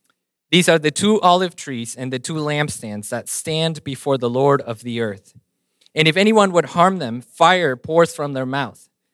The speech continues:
and consumes their foes. If anyone would harm them, this is how they, this is how he is doomed to be killed. They have the power to shut the sky, that no rain may fall during the days of their prophesying.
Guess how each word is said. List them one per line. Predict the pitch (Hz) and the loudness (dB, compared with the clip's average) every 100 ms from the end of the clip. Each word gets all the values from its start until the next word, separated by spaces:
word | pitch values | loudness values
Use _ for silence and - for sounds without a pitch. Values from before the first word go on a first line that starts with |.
| _ _ | _ _
and | 147 147 | -4 0
consumes | 160 - 202 196 170 | -2 0 2 2 2
their | 170 | 0
foes. | - 156 131 113 - - _ _ _ _ - | 2 0 0 -2 -12 -18 _ _ _ _ -4
If | 143 | 0
anyone | 180 208 202 185 | 2 4 4 4
would | 165 | 2
harm | 135 185 214 190 | 0 2 2 2
them, | 139 127 131 | -4 -6 -6
this | 156 156 | -6 -6
is | 160 | -8
how | - 151 | 0 0
they, | 143 147 151 - _ _ 143 | 2 0 0 -4 _ _ 0
this | 170 208 | 0 0
is | 190 | -2
how | 151 | -2
he | 143 202 170 | -2 -4 -4
is | 131 | -4
doomed | 120 175 139 123 | -8 -6 -4 -6
to | 139 | -10
be | 120 | -12
killed. | 117 131 113 104 _ _ _ _ _ _ _ _ _ _ _ _ _ | -8 -6 -8 -10 _ _ _ _ _ _ _ _ _ _ _ _ _
They | 151 156 | 2 2
have | 160 | 2
the | 139 | 0
power | 143 160 180 170 | 4 4 4 0
to | 139 | -4
shut | - 160 147 | -4 -2 -2
the | 160 | -6
sky, | - 131 113 104 95 _ 123 | -8 -4 -2 -4 -10 _ -10
that | 123 | 0
no | 147 | 4
rain | 160 160 156 | 6 4 0
may | 147 135 | -2 -6
fall | - 143 143 | -2 0 0
during | 135 127 | -2 -6
the | 117 | -6
days | 131 135 135 | -2 -2 -4
of | 120 | -6
their | 127 | -6
prophesying. | - 113 - - 107 98 | -6 -10 -10 -12 -12 -14